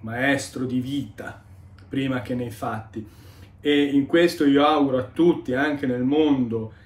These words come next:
della scrittura, di poter dire felicemente: "Nella mia vita ho incontrato un maestro che non solo m'ha insegnato a tenere in mano la penna,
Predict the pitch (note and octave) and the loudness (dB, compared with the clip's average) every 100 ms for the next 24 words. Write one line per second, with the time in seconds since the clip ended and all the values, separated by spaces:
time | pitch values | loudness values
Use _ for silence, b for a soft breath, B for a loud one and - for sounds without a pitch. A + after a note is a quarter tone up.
0 | B - A2 C#3+ C#3 A#2+ - - A2 - | B -10 0 2 2 -2 -8 -12 -14 -4
1 | E3+ F#3 G3 G3 F#3+ D3 B2+ - C3 - | 0 2 2 0 -2 -4 -6 -4 -8 0
2 | C#3+ C3+ B2+ D#3+ D#3 B2 A#2 - B2 B2 | 2 2 -2 -2 2 2 0 -2 -8 -6
3 | - B2 D#3 F#3+ F#3+ - G3 G3+ B B | -6 -2 0 0 -4 -4 -4 -4 B B
4 | B B - B2 C3+ C#3 C3+ F3 G#3+ - | B B -8 -2 0 0 0 -2 -4 -4
5 | G3+ G3+ C#3 C3+ - B2+ B2+ D3+ D#3 D#3+ | -4 -2 -2 -2 -4 -6 -4 -2 -2 -2
6 | D3+ C#3 C#3 C3+ B2+ G#2+ - - - - | 0 2 4 2 -2 -4 -12 -18 -20 -12
7 | B2 B2 A2+ - F3+ D3 C3 C3 - B2+ | -6 -6 -4 0 4 4 2 -4 -6 -2
8 | C#3 C#3+ C#3 A#2+ - B2 C3 C3 C3 B2+ | 2 2 0 -4 -4 -4 -2 0 -2 -2
9 | A#2+ G#2+ G#2+ D#3+ G3+ G3+ G3+ | -4 -8 -4 -2 -2 -6 -8